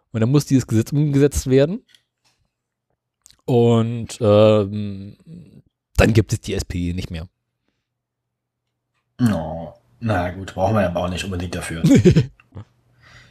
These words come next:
Speaker 2: Ich meine, die ganzen Wähler von der S P D gehen ja eh zu den Grünen, das ist auch egal. Dann gehen die halt.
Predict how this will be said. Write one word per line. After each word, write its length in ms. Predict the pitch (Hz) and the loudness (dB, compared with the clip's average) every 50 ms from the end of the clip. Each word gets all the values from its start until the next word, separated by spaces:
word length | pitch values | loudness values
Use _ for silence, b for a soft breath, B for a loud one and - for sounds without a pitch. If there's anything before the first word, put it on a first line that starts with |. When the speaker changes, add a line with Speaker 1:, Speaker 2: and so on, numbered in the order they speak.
| b b - | b b -6
Speaker 2:
Ich 60 | - | 0
meine, 140 | 117 117 113 | 0 2 2
die 80 | 120 | 2
ganzen 280 | 117 120 120 - 123 110 | 2 2 2 0 0 2
Wähler 200 | 117 123 127 120 | 4 4 4 4
von 80 | 123 117 | 2 -2
der 80 | 113 | -2
S 80 | 117 - | -4 -4
P 60 | 117 | 0
D 120 | 113 127 | 2 2
gehen 140 | 123 113 110 | 2 4 2
ja 60 | 117 | 2
eh 140 | 127 147 151 | 0 0 -2
zu 100 | 147 - | -2 -2
den 140 | 117 107 101 | -2 -2 -2
Grünen, 300 | 92 95 98 104 98 92 | -2 -4 -4 -4 -6 -6
das 120 | 92 92 | -6 -6
ist 60 | 92 107 | -6 -4
auch 120 | 101 107 | -4 -4
egal. 520 | 104 101 110 113 113 85 82 82 85 85 85 82 | -4 -4 -2 -4 -4 -4 -6 -10 -12 -14 -16 -14
Dann 140 | 92 92 90 | -12 -12 -10
gehen 200 | 90 98 101 104 | -8 -6 -6 -6
die 120 | 110 117 | -6 -6
halt. 300 | 95 82 80 78 78 - | -8 -8 -10 -12 -14 -18